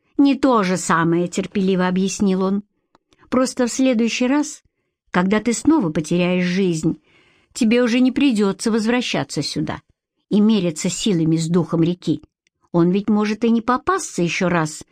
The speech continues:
так глупо на твою мелкую хитрость». Чувствуя себя едва ли не болваном, Лука нажал на кнопку.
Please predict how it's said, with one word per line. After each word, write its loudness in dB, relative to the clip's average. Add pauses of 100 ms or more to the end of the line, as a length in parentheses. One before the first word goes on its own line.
(260)
так 0
глупо 2
на 2
твою 2
мелкую 2
хитрость». -4 (1200)
Чувствуя 0
себя -2
едва 0
ли 0
не 2
болваном, -2 (380)
Лука 0
нажал 0
на -2
кнопку. -6